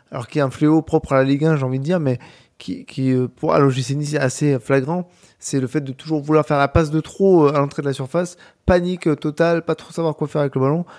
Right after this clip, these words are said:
Plusieurs fois, il avait la place pour, euh, pour tenter une frappe, ce que, ce qu'a, ce qu'a, ce qu'a essayé de faire un peu Mohamed Ali Choum avec moins de,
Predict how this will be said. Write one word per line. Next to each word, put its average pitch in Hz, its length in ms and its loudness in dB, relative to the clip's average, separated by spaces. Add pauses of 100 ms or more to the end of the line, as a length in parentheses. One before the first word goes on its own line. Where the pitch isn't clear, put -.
(220)
Plusieurs 143 300 -2
fois, 175 300 2
il 147 100 0
avait 135 140 0
la 131 120 2
place 165 380 -2
pour, 131 280 -4
euh, 127 100 0 (440)
pour 135 140 -10
tenter 147 320 -2
une 135 100 -2
frappe, 185 260 0
ce - 100 -14
que, 139 220 -2
ce 131 100 -10
qu'a, 143 180 -4
ce - 120 -18
qu'a, 147 120 -8 (120)
ce 139 100 -14
qu'a 139 120 0
essayé 143 220 0
de 139 60 -12
faire 156 240 2
un 139 80 -2
peu 139 140 -4
Mohamed 139 320 -4
Ali 139 180 0
Choum 156 220 -8
avec 131 200 -8
moins 139 200 -2
de, 127 260 -4